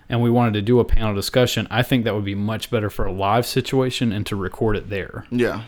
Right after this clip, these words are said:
Speaker 2: yeah.
Speaker 1: That way it could be interactive and it wouldn't be like, "Hey, can you email us our questions? We're gonna do this, like, sit-down podcast." It's gonna be a very, like, "Hey, you can come here at live, and if you have a question, we're gonna have, like, a microphone set up."
Speaker 2: They'll be right here. You can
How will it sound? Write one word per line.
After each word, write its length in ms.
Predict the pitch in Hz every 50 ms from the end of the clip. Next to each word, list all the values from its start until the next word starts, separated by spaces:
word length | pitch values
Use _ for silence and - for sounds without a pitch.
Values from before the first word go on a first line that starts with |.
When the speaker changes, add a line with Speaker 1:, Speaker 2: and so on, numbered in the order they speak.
| - -
Speaker 2:
yeah. 260 | 107 117 98 - 107 - - _ - -
Speaker 1:
That 140 | 123 120
way 200 | 120 120 120 113
it 120 | 107 - -
could 220 | - 156 165 151
be 140 | 123 117 113
interactive 560 | - 113 107 101 101 101 104 98 - - 110 101
and 80 | 104 104
it 60 | 104
wouldn't 260 | 110 117 113 120 117
be 120 | 113 113
like, 200 | 107 107 110 107
"Hey, 220 | - 156 160 160 139
can 120 | - 135 135
you 100 | 143 -
email 360 | - 143 143 143 135 131 123
us 140 | 120 117 -
our 60 | 117 107
questions? 760 | - - 165 175 170 - - - 120 117 110 107 110 104 104
We're 100 | 110 117
gonna 160 | 117 117 110
do 160 | 107 117 113
this, 280 | 107 107 101 - - -
like, 400 | 104 95 90 87 80 - - - - -
sit-down 540 | - - - 139 - 110 120 110 107 101 -
podcast." 580 | - - 156 151 135 - - 110 104 98 - 110
It's 120 | 113 -
gonna 160 | - 123 113
be 160 | 104 110 107
a 60 | 104 98
very, 300 | 104 113 113 110 107 104
like, 300 | 98 101 101 95 - - - - - - - - - _ _ -
"Hey, 160 | - 127 131
you 160 | 123 117 135
can 160 | 156 - 196 170
come 200 | - 180 143 123
here 180 | 131 139 127
at 140 | 107 - -
live, 600 | 101 110 123 120 113 107 101 98 98 95 92 -
and 120 | - 104
if 100 | 101 -
you 100 | - 120 120
have 120 | 120 104
a 60 | 98
question, 600 | - - - 127 120 117 - - - 110 104 98
we're 140 | 95 101 101
gonna 140 | 98 104 98
have, 180 | 95 104 98 104
like, 140 | 98 -
a 40 | 104
microphone 460 | 101 101 101 - 104 95 - 104 92
set 300 | - - - 110 98 92
up." 200 | 80 - - - -
Speaker 2:
They'll 280 | - - 107 107 110 110
be 140 | 104 110 104
right 240 | 104 110 113 -
here. 300 | 110 101 113 113 110 110 110
You 160 | 110 107 107
can 120 | 104 104